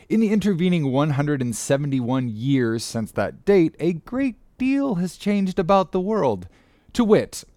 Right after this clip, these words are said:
our ideas about geopolitics, race relations, natural science, and the appropriateness of shouting about how full of sperm a given creature is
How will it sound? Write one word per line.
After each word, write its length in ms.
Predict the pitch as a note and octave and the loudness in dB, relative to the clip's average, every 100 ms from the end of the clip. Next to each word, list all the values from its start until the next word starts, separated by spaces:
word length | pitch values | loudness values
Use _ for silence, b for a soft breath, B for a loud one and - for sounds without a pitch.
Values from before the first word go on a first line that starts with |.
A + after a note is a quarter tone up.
| _ - | _ 0
our 400 | E3+ F3 E3+ D3 | 4 4 4 2
ideas 520 | D3+ C#3 D3 C3 A#2+ | 0 2 2 2 0
about 360 | A#2+ A#2 A2 | 0 2 0
geopolitics, 1120 | G#2+ G#2+ A2 - A2 G2+ - G#2+ - - - - | -4 -2 -2 0 0 0 -2 -6 -6 -12 -14 -6
race 260 | G#2 A2 - | -4 -4 -4
relations, 800 | G#2 G2+ F#2+ - G2+ G2 F#2+ - | -4 -4 -4 -6 -6 -4 -6 -4
natural 460 | G#2 A2 - A2 | -2 -2 -2 -8
science, 520 | G2+ A#2+ A2+ A2 A2 - | -6 -4 -2 -2 -4 -8
and 200 | E3 F#3 | -6 -2
the 80 | |
appropriateness 760 | F#3+ - G3+ F#3 F3 C3+ C3+ - | -4 -2 -2 0 -2 -2 -4 -4
of 120 | B2 | -6
shouting 440 | - C#3 C#3 B2+ | 0 2 2 0
about 280 | A#2+ A2+ A2 | 0 0 -2
how 260 | - B2+ C#3 | -2 0 0
full 260 | - C#3+ | -2 -4
of 120 | B2+ - | -4 -4
sperm 520 | - - C#3+ B2 A#2+ | -8 -4 -2 -2 -2
a 80 | A2 | -2
given 320 | A2+ G2+ G#2+ | -4 -4 -6
creature 440 | - G#3 - D3 | -2 -2 -2 0
is 260 | A#2 A2 | 0 -2